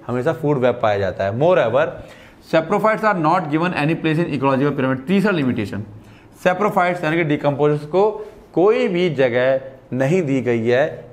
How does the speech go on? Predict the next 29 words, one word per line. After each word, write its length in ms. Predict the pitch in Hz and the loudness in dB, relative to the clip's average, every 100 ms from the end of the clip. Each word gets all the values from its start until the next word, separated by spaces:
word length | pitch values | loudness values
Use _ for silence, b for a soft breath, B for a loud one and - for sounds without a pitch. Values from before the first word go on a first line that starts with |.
| - | -6
ecological 540 | 123 139 120 107 147 | 0 2 2 0 -2
pyramid 460 | 143 123 110 107 107 | -2 -2 -2 -2 -4
में, 120 | 117 | -2
even 380 | 139 170 208 175 | 0 2 2 0
though 140 | 160 | 0
they 160 | 156 147 147 | 0 -2 -2
play 140 | 127 139 | -2 0
a 80 | 131 | 2
vital 340 | 117 117 139 | 0 0 -2
role 240 | 120 120 143 | 0 0 0
in 120 | 180 - - | -2 -8 -8
ecosystem। 520 | 110 110 101 - 101 - B B - | -6 -6 -8 -10 -10 -12 B B -10
Very 320 | 123 160 190 196 | -2 0 0 0
important 440 | 160 147 139 143 - | 0 -2 -2 -4 -4
पैरा, 280 | 123 123 139 | -4 -2 -4
पूरा 320 | - 139 156 | -4 0 0
निचोड़ 320 | 147 123 139 | 0 -2 -2
यहाँ 120 | 123 | -2
पे 120 | 104 107 | -2 -2
आ 100 | 87 | -2
गया, 160 | 85 95 - - - b b - - - | -4 -10 -14 -20 -20 b b -20 -20 -4
Question 240 | 147 156 | -2 0
यहीं 140 | 139 110 | -2 -2
से 100 | 110 | -2
आएगा। 320 | 101 98 113 B B - | -2 -4 -8 B B -2
Limitation 440 | 147 165 165 175 | 0 2 2 2
of 180 | 175 190 | 0 0
ecological 540 | 151 131 135 135 175 196 143 | 0 2 2 2 0 -2 -2
pyramid, 340 | 110 95 85 | -2 -2 -8